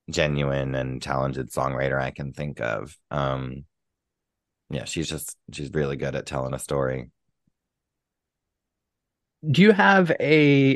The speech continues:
Speaker 2: a favorite time of day?
Speaker 1: The morning. I am a morning person. I, I honestly can only be productive up until, like, two P M, and then it's kinda, <laughs>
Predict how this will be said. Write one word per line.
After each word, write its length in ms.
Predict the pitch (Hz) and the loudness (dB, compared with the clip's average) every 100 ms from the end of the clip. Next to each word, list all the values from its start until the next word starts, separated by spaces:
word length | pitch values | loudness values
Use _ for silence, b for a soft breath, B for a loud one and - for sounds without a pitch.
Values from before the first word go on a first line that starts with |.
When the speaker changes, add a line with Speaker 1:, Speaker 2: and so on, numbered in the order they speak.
| - | 2
Speaker 2:
a 120 | 123 | 0
favorite 460 | - - 117 120 87 | 2 2 2 2 2
time 200 | 120 113 | 2 2
of 100 | 101 | 2
day? 280 | 104 104 - _ _ _ _ _ _ _ _ _ _ _ _ _ _ | 2 2 -2 _ _ _ _ _ _ _ _ _ _ _ _ _ _
Speaker 1:
The 120 | 139 | 4
morning. 640 | 147 143 160 190 160 87 69 | 6 6 6 6 6 4 0
I 280 | - 98 | -2 0
am 320 | 113 117 113 113 | 4 4 4 2
a 80 | |
morning 380 | 117 110 113 110 | 2 2 2 -2
person. 680 | 95 90 78 80 71 64 65 - | -2 -2 -2 -2 -2 -6 -14 -4
I, 200 | 101 120 123 | 0 0 0
I 120 | 127 127 | 2 2
honestly 400 | 127 156 156 117 | 4 2 0 -4
can 160 | 104 | -2
only 320 | 85 76 87 | -2 0 0
be 140 | 80 78 | -2 -2
productive 440 | 78 73 - 80 | 0 0 0 0
up 140 | 71 - | 0 -2
until, 260 | 67 73 | -4 -2
like, 180 | 65 65 | -2 -4
two 180 | - 69 | -6 -8
P 180 | 71 67 | -4 -4
M, 180 | 65 | -2
and 140 | 65 65 | -4 -4
then 100 | 67 | -6
it's 160 | 64 | -6
kinda, 640 | - 73 67 65 64 64 - 139 | -10 -6 -4 -4 -6 -8 -8 -4
<laughs> 460 | - 220 415 - | 0 2 2 2